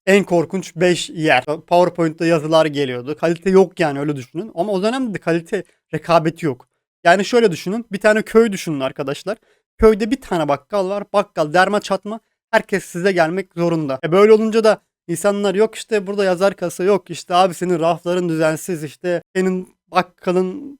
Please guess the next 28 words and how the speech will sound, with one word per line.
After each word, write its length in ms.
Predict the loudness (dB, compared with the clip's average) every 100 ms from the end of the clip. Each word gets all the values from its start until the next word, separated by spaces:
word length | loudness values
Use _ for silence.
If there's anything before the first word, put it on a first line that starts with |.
| _ _ _ -2
duvarları 480 | 4 4 4 0 0
kötü 280 | -2 -2
benim 180 | -2 -2
içim 180 | -4 -4
açmıyor 240 | -4 -4
falan 240 | -6 -4 -2
demez 340 | -2 -2 -4
ki. 220 | -8 -12 -12 _
Rekabet 400 | -2 2 2 2
yok 160 | -4 -4
çünkü. 280 | -8 -6 -2
O 40 |
adam 200 | 0 0
tekel. 320 | -2 -2 -2 -6 -14
E, 80 | -14
bu 260 | -8 -6 -6
YouTuber'ların, 560 | -6 -6 -2 -2 -2
ilk 280 | -6 -12 -6
YouTuber'ların 500 | -6 -4 -2 -2 -2 -8 _ 0
avantajı 480 | 2 2 0 -2
da 160 | 0 0
buydu. 320 | -2 -4 -8 -12 _ _ -2
Ne 80 | 0
çekseler 500 | 2 0 0 0 0 -4
kalite 360 | -2 -2 0 -2
önemli 360 | 0 0 0
değildi, 260 | -2 -4 -6
izleniyordu. 720 | -6 -4 -2 -2 -2 -4 -10